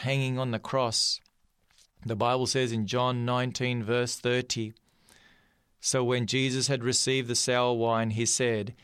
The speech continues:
'It is finished.' And bowing his head, he gave up his spirit." Notice Jesus' final words before, according to the Bible, according to John,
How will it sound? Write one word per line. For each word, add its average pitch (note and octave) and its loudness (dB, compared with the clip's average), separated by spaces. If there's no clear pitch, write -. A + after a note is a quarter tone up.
'It D3+ 0
is D3+ 2
finished.' - -2
And A#2+ 0
bowing D#3+ 4
his D#3+ 0
head, A#2 0
he A#2+ -4
gave A#2+ 0
up A2+ -2
his A#2 0
spirit." F2+ -6
Notice D#3+ 2
Jesus' D3+ 2
final D3+ 2
words C#3+ 2
before, D3 2
according D#3 0
to E3+ -2
the D#3+ 2
Bible, D3 2
according D#3 0
to E3 0
John, C3+ 2